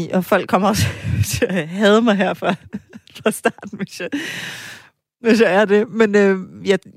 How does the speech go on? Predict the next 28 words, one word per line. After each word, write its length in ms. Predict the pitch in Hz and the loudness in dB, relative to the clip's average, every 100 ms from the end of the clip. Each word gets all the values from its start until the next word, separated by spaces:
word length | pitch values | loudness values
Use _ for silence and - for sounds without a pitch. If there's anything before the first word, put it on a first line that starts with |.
| 95 - | -20 -8
jeg, 280 | 196 185 175 - - _ _ _ _ - | 2 2 2 -2 -14 _ _ _ _ -6
jeg 100 | 185 | -6
tror 180 | - 196 | -4 -4
simpelthen, 440 | - 220 220 208 | -4 -4 -4 -4
det 120 | 220 202 | -4 -2
handler 260 | 214 240 | -2 -2
om, 240 | 202 190 - | 0 -2 -2
at, 260 | - 190 - | -4 -4 0
øh, 260 | 190 165 185 185 - 175 _ _ - _ _ _ _ _ _ _ _ | 0 0 -4 -10 -12 -14 _ _ -20 _ _ _ _ _ _ _ _
du 60 | 175 | 2
ved, 220 | 190 180 - _ _ _ _ | 4 4 -2 _ _ _ _
mennesker 520 | 196 196 214 240 - 233 | 2 2 2 -2 0 2
og 280 | 208 - 190 | 2 2 0
følelser 540 | - 214 214 240 - | 4 4 4 2 2
er 220 | 196 175 | 2 4
jo 80 | 190 | 4
altid 420 | 190 - - 196 | 4 2 0 0
det, 220 | 185 190 185 | 2 2 2
der 100 | 185 | 0
ligesom 280 | 185 208 | -2 -4
driver 380 | 190 185 202 214 | -2 2 4 2
de 140 | 196 185 | 0 0
bedste 320 | 190 190 190 | 0 0 0
historier 460 | 196 - 214 202 208 | 0 2 4 4 4
i 40 | |
den 220 | 196 196 | 2 2
her 100 | 196 | 2
verden, 420 | 180 190 190 208 | 4 4 2 -2